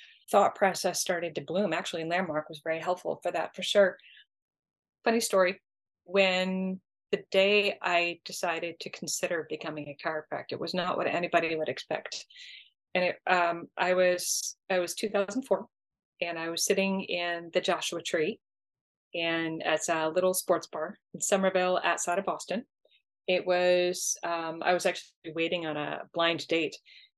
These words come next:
Um, super nice guy, but he wasn't willing to wait around for me to go to school and come back. So it, you know, never worked out. So I was, I was sitting there at the bar waiting for my blind date, drinking a Harpoon I P A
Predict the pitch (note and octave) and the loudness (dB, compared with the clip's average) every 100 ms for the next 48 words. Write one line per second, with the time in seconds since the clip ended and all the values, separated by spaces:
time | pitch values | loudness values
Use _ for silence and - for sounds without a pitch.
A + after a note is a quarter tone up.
0 | _ _ - F3 E3+ D#3+ E3 _ _ _ | _ _ 2 6 6 4 -4 _ _ _
1 | _ _ _ _ - - - - D4 B3 | _ _ _ _ -20 -8 0 4 6 6
2 | F3+ D#3 - F#3 E3 C#3+ C#3+ _ E3 D#3+ | 6 4 0 -4 -2 -2 -4 _ -2 -2
3 | D#3 - F#3 F3 F3 E3+ E3 D#3+ D#3+ D#3+ | -2 -4 -2 0 0 0 -2 -2 -2 -6
4 | D3+ - D#3+ D#3+ D3+ D#3+ D#3 D3+ - D#3+ | -6 -4 -2 0 0 0 0 0 -4 -4
5 | D#3 D3+ D#3+ D3+ - E3 D3+ C#3+ C#3+ C#3+ | -2 -2 -2 -2 0 2 2 0 -4 -4
6 | D#3+ D3 - - C#3+ D3+ - - E3 D3 | -2 -2 -6 -6 -4 -6 -8 -12 -8 -6
7 | D3+ - E3+ D#3+ D#3+ D3+ D#3+ D#3 D3+ _ | -8 -6 -4 -4 -2 -4 -2 -4 -4 _
8 | _ _ _ - _ - G3+ G3 G3 - | _ _ _ -10 _ 2 6 6 4 0
9 | F#3 - C4 A#3 G3 G3 F#3 E3 D#3+ E3+ | -2 0 2 4 2 2 -2 -2 0 -2
10 | F#3 F3+ E3 D#3+ D#3 D#3 D3+ D3 D3+ - | -4 -6 -8 -6 -4 -4 -4 -4 -6 -4
11 | F3 E3+ F3 D#3+ D3+ E3+ E3 - F#3+ F#3+ | -4 -4 -4 -4 0 0 0 -2 0 0
12 | C3 D#3+ - F#3 D#3 D3 D3+ D#3+ | 2 0 0 0 2 2 2 0